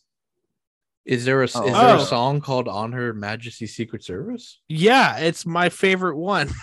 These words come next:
Speaker 3: <laughs>
Speaker 2: Oh. <laughs>
Speaker 1: What, what? What is that? Who's, who's, who's it by?
Speaker 3: Uh, John Barry. All right,
Speaker 2: Oh,
Speaker 3: everyone
Speaker 2: s-,
Speaker 3: pause
Speaker 2: oh.
Speaker 3: and go,
Speaker 2: S-
Speaker 3: go listen to it just real quick.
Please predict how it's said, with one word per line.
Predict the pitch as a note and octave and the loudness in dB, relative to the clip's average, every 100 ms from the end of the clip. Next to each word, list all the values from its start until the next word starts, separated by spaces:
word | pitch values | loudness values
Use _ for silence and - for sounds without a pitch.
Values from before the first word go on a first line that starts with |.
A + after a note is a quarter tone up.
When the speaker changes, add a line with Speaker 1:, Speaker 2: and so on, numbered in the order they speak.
| - | -10
Speaker 3:
<laughs> | - - - | -6 -2 8
Speaker 2:
Oh. | G#3 G#3 G3 | 10 10 8
<laughs> | A3+ D#4 A#3 - - - A#3 A#3+ B3 | 4 4 2 2 -4 -8 -4 -4 2
Speaker 1:
What, | A3+ C4+ | 2 4
what? | A#3+ D4+ - _ _ _ _ G#3+ E3+ | 2 2 0 _ _ _ _ -20 -4
What | A3 G#3+ | 0 2
is | |
that? | A#3 C4+ B3+ | 4 2 0
Who's, | F3 F3 F#3 E3+ | 0 0 0 -2
who's, | F#3 D#3 | -4 -4
who's | D#3 F3+ E3+ | -4 -4 -4
it | D#3+ | -4
by? | E3 A3+ F3+ - _ _ - - - | -2 -2 -6 -12 _ _ -20 -12 -2
Speaker 3:
Uh, | D#3+ D#3 D#3 - _ _ _ _ _ _ _ _ _ | 0 0 0 -4 _ _ _ _ _ _ _ _ _
John | C#3 D#3 E3+ F3 | -4 0 0 0
Barry. | E3 E3 C#3 G#2 - _ _ _ D3+ | 2 2 0 -4 -12 _ _ _ 0
All | |
right, | F3+ | 4
Speaker 2:
Oh, | F#3+ | 6
Speaker 3:
everyone | F#3+ G#3 | 6 2
Speaker 2:
s-, | G3 | 2
Speaker 3:
pause | G#3+ G#3 E3+ | 4 6 4
Speaker 2:
oh. | |
Speaker 3:
and | G3 | 4
go, | F#3 F#3 - _ _ _ _ _ | 0 -2 -6 _ _ _ _ _
Speaker 2:
S- | - - _ | -20 -20 _
Speaker 3:
go | E3 F3+ | 0 2
listen | F3+ E3+ F3 | 2 0 -2
to | D3 | -4
it | B2 | -6
just | B2 - | -8 -6
real | D#3+ | -4
quick. | - D3+ G#2 | -2 -2 -2